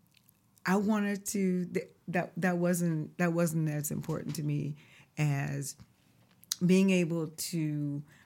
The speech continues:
march in the marching band, go to the Peach Bowl, go, I mean, I mean, marching band was, like,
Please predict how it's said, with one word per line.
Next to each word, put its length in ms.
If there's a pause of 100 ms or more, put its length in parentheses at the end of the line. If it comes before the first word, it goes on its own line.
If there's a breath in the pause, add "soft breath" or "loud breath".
(120)
march 360
in 80
the 60
marching 380
band, 240
go 180
to 160
the 100
Peach 420
Bowl, 500
go, 480
I 40
mean, 460 (1080)
I 100
mean, 220
marching 420
band 200
was, 160
like, 420